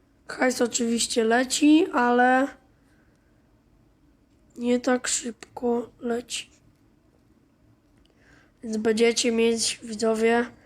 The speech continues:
to auto ogólnie będzie na ten konkurs na sto subskrypcji na kanale. Jeśli wbijecie je do końca wakacji, nas-, tych następnych oczywiście.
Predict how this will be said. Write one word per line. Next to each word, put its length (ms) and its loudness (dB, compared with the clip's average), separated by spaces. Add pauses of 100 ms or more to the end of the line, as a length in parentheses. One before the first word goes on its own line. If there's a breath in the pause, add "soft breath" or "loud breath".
(360 soft breath)
to 100 2
auto 220 4
ogólnie 400 6
będzie 260 2
na 140 2
ten 180 0
konkurs 560 0
na 160 2
sto 360 0
subskrypcji 1040 -2
na 160 2
kanale. 680 0 (440 loud breath)
Jeśli 200 -4
wbijecie 560 2
je 360 2 (600 loud breath)
do 100 0
końca 1200 2 (180)
wakacji, 800 0
nas-, 340 0
tych 340 -2
następnych 560 -2
oczywiście. 600 -4